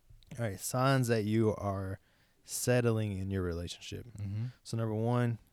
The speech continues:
Speaker 1: you justify. So you are constantly convincing yourself or convincing other people that you're happy with the person you're with.
Speaker 2: Mm-hmm.
Speaker 1: Right? So, and that's, like, ignoring, like, red flags
Speaker 2: Yep.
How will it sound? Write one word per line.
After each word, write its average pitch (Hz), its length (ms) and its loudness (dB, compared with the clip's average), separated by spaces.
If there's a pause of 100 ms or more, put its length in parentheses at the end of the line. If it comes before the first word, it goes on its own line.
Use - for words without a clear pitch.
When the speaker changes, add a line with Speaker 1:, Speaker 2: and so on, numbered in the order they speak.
Speaker 1:
you 101 160 -4
justify. 98 720 0 (680)
So - 120 0
you 98 320 0 (180)
are 104 120 -6
constantly 113 480 -2
convincing 98 460 -4
yourself 123 480 0
or 101 80 -4
convincing 95 420 -6
other 101 200 -2
people 95 320 -4
that 90 180 -6
you're 87 100 -4
happy 90 320 -4
with 87 180 -10
the - 60 -14
person - 320 -10
you're 87 140 -10
with. 98 260 -14 (140)
Speaker 2:
Mm-hmm. 113 280 -4 (560)
Speaker 1:
Right? 98 420 -6
So, 101 240 -4
and 95 140 -4
that's, 110 200 -4
like, 98 160 -6
ignoring, 98 580 -4
like, 90 160 -6
red 95 260 -4
flags 101 540 -2
Speaker 2:
Yep. 127 140 6